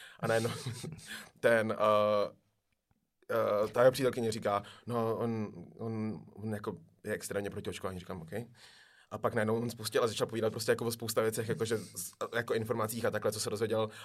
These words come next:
A docela mě nahlodával, ale úplně nějaký to, „Ty vole, a jo, do prčic,“ a tak. A on najednou, „Teďka tohle, to, to, a to tě jakoby nakousne, tohle, tohle, to tvojí M N R A a tady tohle, to, a to se ti vloží do tohle toho a takhle a celý se rozpadneš,“ a úplně jenom,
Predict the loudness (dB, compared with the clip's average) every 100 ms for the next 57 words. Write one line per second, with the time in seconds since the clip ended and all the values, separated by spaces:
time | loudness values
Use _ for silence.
0 | -2 4 8 10 10 12 12 12 8 4
1 | 0 -4 -8 -10 -8 -6 -8 -12 -20 _
2 | _ -8 -4 -2 -4 -6 -12 -12 -12 -12
3 | -4 -2 0 -2 0 -2 -4 -10 -10 -6
4 | 0 2 2 4 6 6 4 0 0 0
5 | -2 -4 -4 -6 -4 0 0 4 4 4
6 | 2 -2 -4 -2 0 0 2 2 4 4
7 | 4 4 4 4 6 4 4 4 4 4
8 | 0 -6 -2 -2 0 -2 0 0 2 2
9 | 2 0 0 4 4 2 -2 0 -2 0
10 | -2 -2 -2 -2